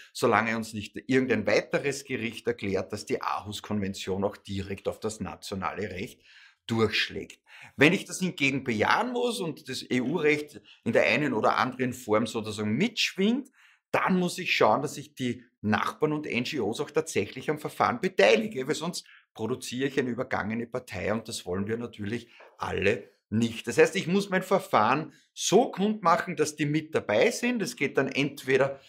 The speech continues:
mit einer Kundmachung des Projekts in Anwendung von I-P-P-C-Regelungen, die dann eben auch für Nicht-I-P-P-C-Anlagen gelten sollen,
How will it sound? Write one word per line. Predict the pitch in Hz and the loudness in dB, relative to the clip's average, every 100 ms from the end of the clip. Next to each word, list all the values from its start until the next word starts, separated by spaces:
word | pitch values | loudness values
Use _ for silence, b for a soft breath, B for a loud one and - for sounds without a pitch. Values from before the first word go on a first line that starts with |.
| B - | B -2
mit | 131 131 | 2 4
einer | 110 120 | 4 2
Kundmachung | 117 - 180 180 - 139 113 - 123 117 | -2 -2 2 2 0 2 2 2 -2 -2
des | 107 101 - | -2 -6 -6
Projekts | 101 98 110 - - - - - _ _ _ _ _ | -4 -2 0 -2 -4 -14 -14 -14 _ _ _ _ _
in | 92 | -10
Anwendung | 90 87 92 92 98 | -4 -4 -2 -2 -4
von | 101 113 | -4 -4
I-P-P-C-Regelungen, | 104 - 117 123 - 185 214 190 196 202 190 185 190 180 | -4 -4 -4 -6 -6 -2 0 2 2 4 2 2 -2 -6
die | - | -4
dann | 120 127 | -2 -2
eben | 98 107 | -4 -2
auch | 107 - | -2 -2
für | - | -4
Nicht-I-P-P-C-Anlagen | 160 196 - 170 170 165 160 - 131 135 127 127 | -4 -4 -6 -6 -4 -2 -2 0 2 2 0 -2
gelten | 123 110 113 127 | 0 -2 -2 -8
sollen, | - 127 135 | -2 0 0